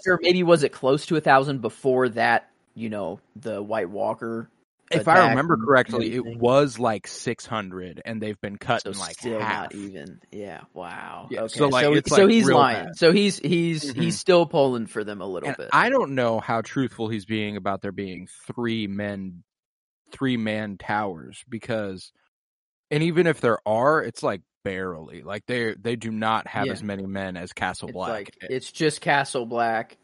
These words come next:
Speaker 1: Maybe there's people staying there at those
Speaker 2: But it's, like, a
Speaker 1: camps, you
Speaker 2: few of
Speaker 1: know?
Speaker 2: them. They can't
Speaker 1: But, like
Speaker 2: hold it against anybody.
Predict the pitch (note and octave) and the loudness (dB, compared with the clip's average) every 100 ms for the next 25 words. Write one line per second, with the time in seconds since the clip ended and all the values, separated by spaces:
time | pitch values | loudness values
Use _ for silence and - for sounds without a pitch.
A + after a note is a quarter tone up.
0 | - C#3 D3 D3 C#3+ C3+ B2+ - - C#3 | -12 0 2 2 2 2 0 0 -8 -8
1 | B2 G#2+ - - B2 A#2+ A#2+ G#2 D#2 D2+ | -8 -10 -10 -8 -6 -4 -6 -8 -10 -12
2 | D2 C#3 - F#2 G2+ A2+ C#3 A#2+ - C3 | -14 -18 -18 -18 -14 0 0 0 0 0
3 | F#2+ A#2 C3 C3 A#2 G2+ F#2 F2 G#2+ - | -2 -4 0 2 0 -2 -8 -6 -6 -4
4 | D#3+ G#2+ G#2+ G2+ B2 A#2+ A2+ F#2+ - A2 | -4 -4 -6 -4 -2 -2 -4 -10 -12 -8
5 | A2 G#2 - G#2+ F#2+ F#2 F#2 F2+ F2+ | -8 -8 -8 -8 -6 -8 -8 -8 -12